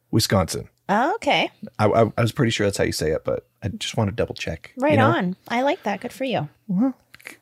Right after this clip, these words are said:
Speaker 1: trying to
Speaker 2: We're, we're trying.
Speaker 1: <laughs> Trying
Speaker 2: <laughs> We,
Speaker 1: to
Speaker 2: okay,
Speaker 1: try.
Speaker 2: yeah, this is actually an example that we actually try. <laughs>
Speaker 1: We do. We, we try and we try, and sometimes, a lot of the times we fail, but
Speaker 2: Yeah.
Speaker 1: yeah.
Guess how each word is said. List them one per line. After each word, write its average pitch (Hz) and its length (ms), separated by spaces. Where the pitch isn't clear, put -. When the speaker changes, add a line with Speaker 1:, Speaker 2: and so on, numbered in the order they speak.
Speaker 1:
trying 156 380
to 147 140
Speaker 2:
We're, 120 160
we're 294 160
trying. 254 460
Speaker 1:
<laughs> 233 100
Trying 220 340
Speaker 2:
<laughs> - 20
We, 311 80
Speaker 1:
to 240 60
Speaker 2:
okay, 370 180
Speaker 1:
try. 151 360
Speaker 2:
yeah, 254 120
this 277 260
is 381 200
actually 311 340
an 294 60
example 226 380
that 214 120
we 214 80
actually 214 340
try. 214 400
<laughs> - 160
Speaker 1:
We 120 100
do. 101 320
We, 98 160
we 110 100
try 113 580
and 104 160
we 104 120
try, 87 440
and 87 160
sometimes, 95 600
a 123 40
lot 180 180
of 151 60
the 135 60
times 127 240
we 110 80
fail, 90 320
but - 260
Speaker 2:
Yeah. - 340
Speaker 1:
yeah. - 160